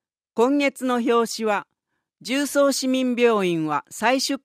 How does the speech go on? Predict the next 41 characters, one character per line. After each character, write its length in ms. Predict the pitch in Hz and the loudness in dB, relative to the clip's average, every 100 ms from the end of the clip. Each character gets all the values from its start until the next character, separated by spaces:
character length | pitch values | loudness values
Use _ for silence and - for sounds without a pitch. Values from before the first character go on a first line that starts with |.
| 220 | -6
発 240 | 208 175 | -6 -8
し 80 | - | -8
て 160 | 185 | -4
い 80 | 170 | -2
ま 160 | 156 156 | -2 -4
す。 260 | - - _ _ _ _ _ _ _ _ | -8 -20 _ _ _ _ _ _ _ _
重 260 | 151 262 277 | -10 -6 -6
曹 280 | 269 277 269 | -2 -2 -2
市 180 | 262 254 | -4 -6
民 260 | 247 240 | -4 -4
病 320 | 233 220 185 | -2 -2 -2
院 200 | 156 139 - | -4 -6 -12
ス 120 | - | -10
タ 120 | - 269 | -6 -6
ッ 20 | |
フ 220 | - 226 | -6 -6
の 120 | 185 | -6
写 160 | 165 156 | -6 -10
真 300 | - 156 143 | -10 -8 -6
で 140 | 139 | -8
す。 260 | 139 - - _ _ _ _ _ _ _ _ _ | -12 -18 -20 _ _ _ _ _ _ _ _ _
エ 140 | 214 | -6
キ 160 | - 277 | -2 -4
ス 140 | - | -4
ポ 320 | - 240 226 - - | -2 0 0 -4 -2
二 140 | 208 | -2
千 360 | - 294 254 214 | 0 0 2 0
二 140 | 220 | 0
十 220 | 185 190 | 2 2
五 140 | 165 170 | 2 2
の 180 | 160 160 | 0 0
ロ 140 | 185 | 0
ゴ 140 | 220 | 2
マ 180 | 262 269 | 4 4
ー 60 | 233 | 2
ク 160 | 190 | -2
が 100 | 170 | 2
あ 80 | 160 | 2
り 140 | 156 143 | 2 -2
ま 160 | 143 | -4
す。 340 | - - - | -8 -16 -20